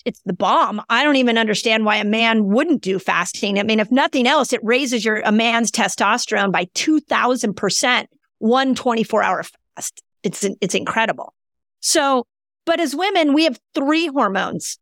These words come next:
that we've gotta think about. We've got estrogen, progesterone, and testosterone. And all three of those hormones are made and produced from communication from our brain and our ovaries. The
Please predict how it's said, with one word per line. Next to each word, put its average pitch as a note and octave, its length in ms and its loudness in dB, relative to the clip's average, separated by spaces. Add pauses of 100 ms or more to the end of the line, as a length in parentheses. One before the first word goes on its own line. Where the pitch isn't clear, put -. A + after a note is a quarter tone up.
that G#3+ 220 -2
we've A3 200 -2
gotta G#3 200 0
think - 260 -6
about. C3 280 -4 (500)
We've C4+ 180 2
got D4+ 220 0 (100)
estrogen, D4+ 640 0 (560)
progesterone, A#3 800 -2 (160)
and A#3 280 2
testosterone. - 800 -2 (520)
And C#4 120 0 (120)
all F#4 260 2 (300)
three E4+ 320 0
of G#3+ 160 -2
those B3+ 260 0
hormones A#3+ 640 0 (100)
are A#3 140 2
made A3+ 560 2 (320)
and A#3 200 0
produced B3 640 0 (140)
from G#3+ 300 -2
communication C4 760 0
from A3 180 -2
our G3+ 120 0
brain G#3 560 0
and F#3+ 120 0
our F#3+ 180 -2
ovaries. E3+ 640 -4 (100)
The G#3+ 160 0